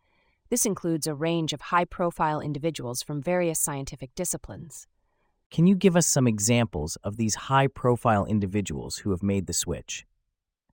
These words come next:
Speaker 1: Absolutely. For instance, Tsinghua University recently welcomed back its star twin scientists after they completed their postdoctoral research in North America.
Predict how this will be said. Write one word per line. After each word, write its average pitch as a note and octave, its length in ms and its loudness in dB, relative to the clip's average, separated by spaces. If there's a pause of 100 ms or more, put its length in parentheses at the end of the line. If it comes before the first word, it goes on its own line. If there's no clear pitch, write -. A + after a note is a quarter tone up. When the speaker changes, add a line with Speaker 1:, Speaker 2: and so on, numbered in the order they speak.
(400)
Speaker 1:
Absolutely. A#3 760 0 (340)
For B3+ 160 2
instance, B3+ 540 0
Tsinghua B3 400 2
University F3+ 640 0
recently E3 440 0
welcomed D#3 400 -2
back D3+ 280 0
its - 160 -4
star E3 320 2
twin D3+ 300 -4
scientists - 800 -4 (280)
after E3+ 280 -2
they D#3+ 120 0
completed F3 440 -4
their D#3 120 -4
postdoctoral D#3+ 760 -6
research D#3 680 -6
in E3 120 -2
North D3 220 -6
America. D#3 520 -4